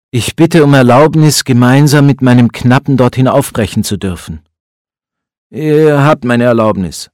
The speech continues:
antwortete Arthur schnell, schlug das Buch auf und begann wieder zu lesen. „Ihr dürft jetzt gehen“, murmelte er, schon wieder in den Text versunken.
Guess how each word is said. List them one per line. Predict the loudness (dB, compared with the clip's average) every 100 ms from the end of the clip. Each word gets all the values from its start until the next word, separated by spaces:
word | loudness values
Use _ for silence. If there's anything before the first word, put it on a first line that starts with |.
| _ -8
antwortete | -8 -4 -6 -6 -8 -8
Arthur | -8 -10 -6 -6
schnell, | -4 -4 -4 -6 -12 -20 -18
schlug | -6 -4 -2 -2
das | -6 -6
Buch | -4 -4 -4
auf | 0 2 2 -2 -12 _ _
und | -8 -6
begann | -4 -2 0 2
wieder | 0 -2
zu | -4 -4
lesen. | -4 -6 -8 -14 -18 _ _ _ _ _ -8
„Ihr | 0
dürft | 0 0
jetzt | -2 -2
gehen“, | -4 -4 -8 _ _ _ -2
murmelte | 2 2 2 -2
er, | -6 -6 -6 -8 _ _ _
schon | -2 0 2
wieder | 2 2
in | 2
den | 2 0
Text | -4 -6 -8 -10
versunken. | -10 -6 -8 -10 _